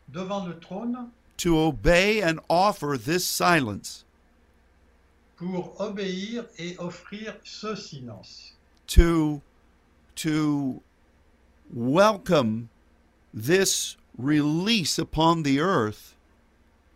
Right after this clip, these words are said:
Speaker 1: pour accueillir cette, euh, libération, euh, sur la terre
Speaker 2: that will invite many to begin to call upon the Lord.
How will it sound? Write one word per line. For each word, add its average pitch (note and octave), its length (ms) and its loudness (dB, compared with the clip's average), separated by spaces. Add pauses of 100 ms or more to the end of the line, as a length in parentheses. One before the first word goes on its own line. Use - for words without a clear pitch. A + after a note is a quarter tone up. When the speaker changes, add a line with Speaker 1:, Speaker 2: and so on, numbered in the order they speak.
(160)
Speaker 1:
pour D#3 480 -8
accueillir F3+ 840 -8 (380)
cette, - 640 -10
euh, C#3 460 -8
libération, F#3 1300 -8 (300)
euh, C#3 160 -14
sur G#3+ 400 -8
la F3 140 -4
terre A#2 420 -8 (640)
Speaker 2:
that E3+ 240 2
will E3 240 0
invite D3+ 580 0 (840)
many C#3+ 720 0
to - 140 -2
begin D3+ 580 -2
to D3 140 -8
call D3 420 0
upon C3 380 -2
the B2 80 -4
Lord. B2+ 420 -2